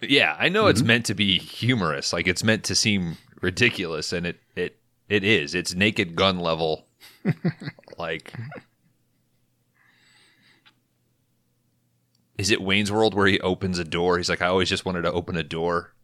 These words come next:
Speaker 1: to see a bunch of ninjas training." That's what I
Speaker 2: Sounds,
Speaker 1: was thinking.
Speaker 2: sounds
Speaker 1: Yeah.
Speaker 2: believable.
Speaker 1: Yeah. That's what I was thinking. Like, it's just, like, the most generic moves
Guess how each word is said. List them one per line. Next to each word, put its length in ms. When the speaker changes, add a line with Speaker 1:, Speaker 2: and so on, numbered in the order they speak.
Speaker 1:
to 80
see 120
a 60
bunch 180
of 80
ninjas 420
training." 500
That's 760
what 100
I 20
Speaker 2:
Sounds, 80
Speaker 1:
was 100
thinking. 280
Speaker 2:
sounds 320
Speaker 1:
Yeah. 200
Speaker 2:
believable. 520
Speaker 1:
Yeah. 200
That's 180
what 80
I 60
was 100
thinking. 220
Like, 180
it's 140
just, 180
like, 220
the 120
most 320
generic 600
moves 580